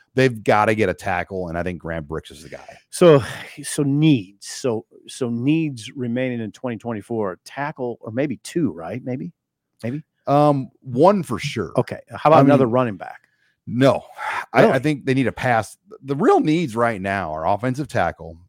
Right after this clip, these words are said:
Speaker 2: Pass rush.
Speaker 1: pass rusher, linebacker.
Speaker 2: Okay.
Speaker 1: And, and I think there's a lot of question about the overall commitment of Willis McGahee the fourth, the linebacker.
Speaker 2: Yeah, and he's the only one in the class, the only linebacker in the
Speaker 1: Yeah, so
Speaker 2: class.
Speaker 1: they need to get, linebacker needs to be kinda emphasized.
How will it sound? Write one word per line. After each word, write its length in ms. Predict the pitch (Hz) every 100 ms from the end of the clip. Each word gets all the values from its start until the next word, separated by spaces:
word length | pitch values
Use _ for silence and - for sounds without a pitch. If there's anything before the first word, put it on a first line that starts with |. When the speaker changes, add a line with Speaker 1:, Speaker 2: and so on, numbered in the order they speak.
| _ _ _ -
Speaker 2:
Pass 260 | 120 95
rush. 80 | -
Speaker 1:
pass 220 | 117 110
rusher, 240 | 120 98 95
linebacker. 600 | 85 80 69 - - 67 - -
Speaker 2:
Okay. 60 | 107
Speaker 1:
And, 60 | 139 -
and 120 | 139
I 60 | 139
think 180 | 160 185
there's 140 | 165
a 40 | 131
lot 140 | 127
of 60 | 120
question 400 | - 120 101 117
about 260 | 101 95 -
the 120 | 98
overall 400 | 113 113 104 101
commitment 500 | - 92 92 98 90
of 100 | 80
Willis 280 | 92 95 -
McGahee 520 | 90 78 87 85 90
the 100 | 78
fourth, 480 | - 85 82 82 _ -
the 60 |
linebacker. 720 | 85 85 85 78 78 76 80 76
Speaker 2:
Yeah, 80 | 117
and 60 |
he's 140 | 135 135
the 140 | 143
only 340 | 151 180 202 185
one 260 | 135 160 151
in 100 | 113
the 80 |
class, 460 | - 160 190 87 -
the 80 | 107
only 260 | 135 147
linebacker 480 | 117 131 151 113 98
in 60 | -
the 60 |
Speaker 1:
Yeah, 140 | 127 101
so 100 | 139
Speaker 2:
class. 100 | 117
Speaker 1:
they 120 | 139
need 180 | 156 131
to 60 | 107
get, 280 | 110 104 _ _
linebacker 600 | 120 135 143 127 123 120
needs 220 | 107 107 -
to 80 | 92
be 160 | 98
kinda 320 | - 107 101 101
emphasized. 1040 | 107 156 139 - 147 147 147 139 -